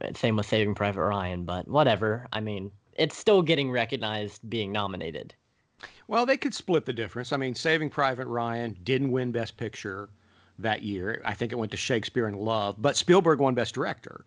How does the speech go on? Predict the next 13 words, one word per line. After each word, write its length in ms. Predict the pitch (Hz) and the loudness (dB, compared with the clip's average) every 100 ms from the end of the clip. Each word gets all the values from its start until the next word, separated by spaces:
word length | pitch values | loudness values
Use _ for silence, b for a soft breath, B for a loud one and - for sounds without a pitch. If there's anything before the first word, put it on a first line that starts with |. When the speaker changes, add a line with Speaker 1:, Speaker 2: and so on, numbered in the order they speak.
| B B B B | B B B B
Speaker 1:
Yeah. 140 | 107 | -2
Speaker 2:
And 240 | 127 123 123 | 0 0 0
so 640 | 156 139 135 131 123 123 | 2 2 4 4 2 0
maybe 360 | 135 135 139 135 | 0 2 2 2
that 220 | 123 117 | 0 -2
could 100 | 107 | -6
happen. 280 | 95 85 127 | -8 -6 -4
If 260 | 156 170 - _ | -2 -2 -4 _
Tarantino 640 | 214 220 202 190 165 139 | 2 2 2 0 0 0
gets 200 | 131 - | -2 -4
a 20 | |
Best 240 | 120 123 - | -4 -4 -4
Director, 640 | 113 110 104 117 107 110 | -6 -6 -6 -4 -4 -6